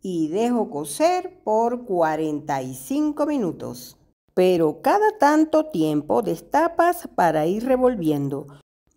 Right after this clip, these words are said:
El tiempo dependerá de lo espesa que lo desees.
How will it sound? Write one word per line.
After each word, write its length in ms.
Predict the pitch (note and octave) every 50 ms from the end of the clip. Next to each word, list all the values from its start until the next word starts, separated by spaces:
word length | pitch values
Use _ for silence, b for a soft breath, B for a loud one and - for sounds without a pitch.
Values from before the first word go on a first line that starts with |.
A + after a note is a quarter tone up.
| _ _ _ _ _ _
El 320 | - G#3 G3+ G3 F#3+ F#3+
tiempo 480 | - C#4+ D#4 F4+ F#4+ G4+ - - F#4+ F#4
dependerá 960 | D#4+ C4 A3 A#3 G#3 F#3+ F3 E3 D#3+ D#3+ D#3+ D#3 F3+ G3+ A3 B3 A#3+ A#3+ A#3+ -
de 300 | F#3+ E3 G#3 A3 G#3 F#3+
lo 220 | F#3 F#3 F3+ E3+
espesa 600 | E3+ D#3+ - - - D4+ F4 G4+ G4 - G4+ F4+
que 140 | F#4 F4+ E4+
lo 160 | E4 D#4 D4+
desees. 840 | D4 C#4 C4 C4 - F3+ E3 D#3 D3 D3 D3 C#3+ - - - -